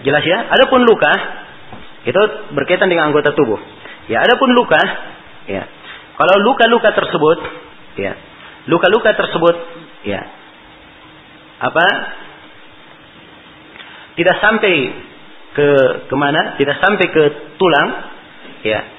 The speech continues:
dan mungkin untuk dilakukan kisos padanya, maka syah di dalam Al-Quran dikatakan, "Wal juruha kisos,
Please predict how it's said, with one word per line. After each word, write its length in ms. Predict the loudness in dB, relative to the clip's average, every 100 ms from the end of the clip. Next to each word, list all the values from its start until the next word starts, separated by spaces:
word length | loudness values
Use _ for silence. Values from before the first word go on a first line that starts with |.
| -12
dan 160 | -2 0
mungkin 420 | 2 2 2 0 -2 -6 -14 -8
untuk 640 | 0 2 2 0 -4 -6
dilakukan 560 | -2 0 0 2 2 0
kisos 320 | -2 -2 -4
padanya, 560 | -2 0 0 0 -2 -4
maka 240 | -4 -2 -4 -6 -16 -18 -8 -2
syah 160 | 0
di 80 | 2
dalam 240 | 2 4 0
Al-Quran 320 | 0 2 2
dikatakan, 400 | 0 0 0 0
"Wal 240 | 2 2
juruha 440 | 2 2 2 0 -2 -4 -12 -20 -20 -20 -20 -18 -6
kisos, 340 | -4 0 -2